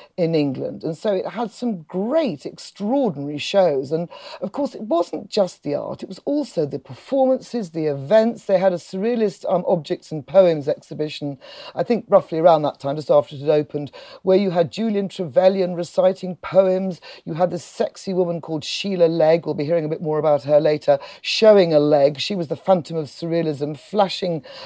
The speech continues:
her tattooed legs and, you know, such bad behaviour. Whiskey being drunk at midnight, shenanigans, the police came. And also they made these extraordinary objects, these surrealist objects at the same time.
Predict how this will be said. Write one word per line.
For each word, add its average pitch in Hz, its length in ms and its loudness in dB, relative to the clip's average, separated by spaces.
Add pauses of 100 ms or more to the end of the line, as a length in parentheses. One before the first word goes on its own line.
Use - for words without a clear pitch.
(200)
her 175 160 0
tattooed 175 640 -6
legs 156 560 2
and, 151 180 -4 (240)
you 220 120 0
know, 185 160 4 (100)
such - 540 -2
bad 147 240 2
behaviour. 139 360 -2
Whiskey 190 380 -6
being 185 200 -4
drunk 185 320 -2
at 190 80 -8
midnight, 180 560 -4
shenanigans, 175 680 -4
the 147 80 -6
police 175 440 -4
came. 180 420 2 (340)
And 226 160 0
also 262 360 4
they 170 160 4
made 185 200 4
these 180 180 -4
extraordinary 190 840 -2
objects, 190 540 0
these 165 180 -8
surrealist 180 460 -4
objects 175 420 0
at 180 180 2
the 185 60 -8
same 180 300 0
time. 185 320 -4